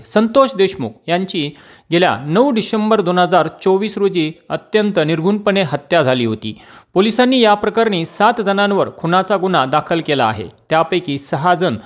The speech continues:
आतापर्यंत अटक करण्यात आलेले आहेत, तर कृष्णा आंधळे हा आरोपी अद्यापही फरार आहे. त्याचा कसून शोध घेतला जात आहे. त्यामुळे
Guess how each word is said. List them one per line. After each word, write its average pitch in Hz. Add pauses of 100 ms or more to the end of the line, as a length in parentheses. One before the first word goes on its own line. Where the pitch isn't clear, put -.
(220)
आतापर्यंत 175
अटक 151
करण्यात 190
आलेले 156
आहेत, 160 (160)
तर 143 (340)
कृष्णा 233
आंधळे 196
हा 185
आरोपी 175
अद्यापही 175
फरार 143
आहे. 107
त्याचा 160
कसून 220
शोध 196
घेतला 147
जात 113
आहे. 98 (440)
त्यामुळे 165